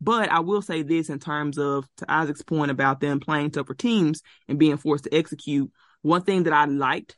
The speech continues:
from the very beginning of the preseason, looking at the Grizzlies' schedule, was that they got a tough stretch. They got a tough March and April. They're gonna be playing a lot of playoff basketball before they get to the playoffs. And I think that's better than last year where they had kind of a cupcake schedule.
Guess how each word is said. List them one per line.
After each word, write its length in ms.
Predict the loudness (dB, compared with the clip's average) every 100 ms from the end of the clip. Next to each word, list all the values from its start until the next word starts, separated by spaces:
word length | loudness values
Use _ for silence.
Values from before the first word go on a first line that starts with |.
| _
from 160 | -6 -4
the 60 | 0
very 200 | 2 2
beginning 320 | 2 0 -2
of 60 |
the 60 | -4
preseason, 520 | -2 -2 -2 -2 -2
looking 160 | -2 -4
at 60 |
the 80 | -2
Grizzlies' 340 | 0 0 -2 -4
schedule, 540 | -2 -2 0 -2 -4 -12 _
was 120 | 0
that 80 | 2
they 100 | 2
got 180 | 0 -2
a 40 |
tough 280 | -4 -4 -4
stretch. 320 | -4 -4 -4
They 120 | -2
got 120 | 0 -2
a 60 |
tough 460 | -4 -2 -2 -2 -6
March 460 | -6 -2 -2 -2 -4
and 140 | -8 -2
April. 460 | -2 -2 -6 -8 _ _
They're 140 | 0 2
gonna 120 | 2
be 80 | 2
playing 220 | 0 0
a 40 |
lot 140 | 2 0
of 60 |
playoff 360 | -2 -2 -2 -4
basketball 720 | -4 -6 -4 -4 -2 -2 -4 -10 _ -14
before 260 | -2 2 2
they 100 | 2
get 180 | 0
to 60 | -2
the 60 | -4
playoffs. 560 | -2 0 0 0 -4 -16 _
And 100 | 0
I 60 | 0
think 320 | 0 -4 -2
that's 200 | -4 -6
better 300 | -4 -2 -2
than 220 | -2 -2
last 400 | -2 -2 -4 -6
year 180 | -4 -2
where 220 | 0 -2
they 100 | -2
had 240 | -4 -4 -4
kind 140 | -4
of 60 | -6
a 40 |
cupcake 480 | -4 -4 -2 -4 -4
schedule. 500 | -2 0 2 2 0